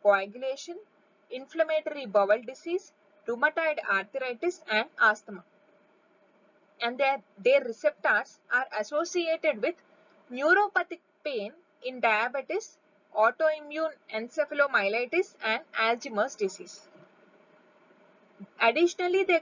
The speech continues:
contribute to skeletal changes in chronic inflammatory states by stimulating bone resorption. These are some of the effects of kinins on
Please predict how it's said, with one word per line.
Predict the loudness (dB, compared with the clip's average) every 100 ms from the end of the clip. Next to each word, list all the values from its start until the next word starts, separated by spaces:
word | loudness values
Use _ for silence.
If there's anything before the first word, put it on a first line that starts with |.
| 4
contribute | 4 4 2 -2 4 4 4 -2
to | -2 -2
skeletal | -4 0 2 2 0 0
changes | 0 0 -2 0 0 0 0 -14 -8
in | -6 -6 -4
chronic | 0 4 4 0 -8
inflammatory | -10 -6 -6 -2 -4 -4 -8 -10
states | -4 0 0 -2 -14 -20 _ _ -12
by | 0 0 0 -12 _ _ _
stimulating | _ -14 -10 -4 -2 -2 -4 -10 -12 _ -4
bone | 0 0 0
resorption. | -4 -8 -6 -4 -6 -6 -8 -8 _ -12
These | -8 2
are | 2 2
some | -2 -2 4
of | 2 2 -12
the | -10 -10 -12 _ _ _ _ _ _ _ _ -6
effects | -6 0 0 0 -16 -4
of | -2 -2 _
kinins | -2 -2 -6 -12 -12 -8
on | 0 0